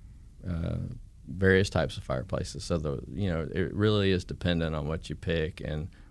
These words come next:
where we're putting it and, you know, what's required to get it in for you.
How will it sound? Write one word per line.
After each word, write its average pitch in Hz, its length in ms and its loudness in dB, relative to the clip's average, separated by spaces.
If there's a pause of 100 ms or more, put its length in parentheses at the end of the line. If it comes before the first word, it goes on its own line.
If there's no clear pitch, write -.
where 87 220 4
we're 92 120 6
putting 87 340 2
it 90 180 2 (640)
and, 80 520 0
you 85 140 0
know, 76 60 2
what's 80 240 0
required 71 400 4
to 80 60 0
get 78 200 0
it 64 80 2
in 67 140 2
for - 180 -6
you. 52 140 -2